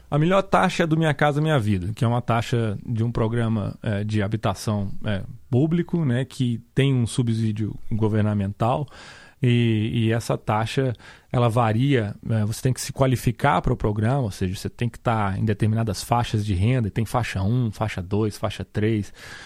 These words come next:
né, isso aí varia, realmente pra pula-, pra população de, de uma, uma renda um pouco mais baixa,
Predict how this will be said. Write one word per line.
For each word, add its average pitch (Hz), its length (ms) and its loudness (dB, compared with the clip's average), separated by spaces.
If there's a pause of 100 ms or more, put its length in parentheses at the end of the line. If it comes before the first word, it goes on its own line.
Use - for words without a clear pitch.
(160)
né, 107 160 2
isso 110 180 -2
aí 107 120 2
varia, 104 460 0
realmente 104 340 -2
pra 123 100 0
pula-, 120 300 -4 (100)
pra 120 160 0
população 117 500 0
de, 104 220 0
de 120 140 -2
uma, 110 180 0
uma 104 240 0
renda 107 220 0
um 107 40 0
pouco 107 240 -2
mais 113 220 2
baixa, 110 480 -2